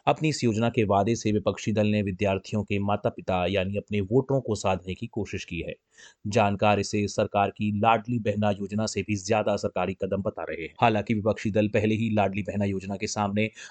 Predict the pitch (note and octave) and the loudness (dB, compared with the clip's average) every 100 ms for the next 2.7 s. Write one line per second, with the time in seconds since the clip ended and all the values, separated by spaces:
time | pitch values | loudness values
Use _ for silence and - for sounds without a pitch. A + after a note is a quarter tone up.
0 | - B2+ C3 B2+ A2+ A2+ C3+ A#2+ G#2+ B2 | -6 -2 4 6 6 6 4 4 4 4
1 | C3 A#2+ B2 A2+ A#2 - A2 E2+ E2+ F#2+ | 4 4 4 6 4 2 -4 -4 -4 -6
2 | - _ G#2 - G#2+ G#2 | -12 _ -4 -4 0 0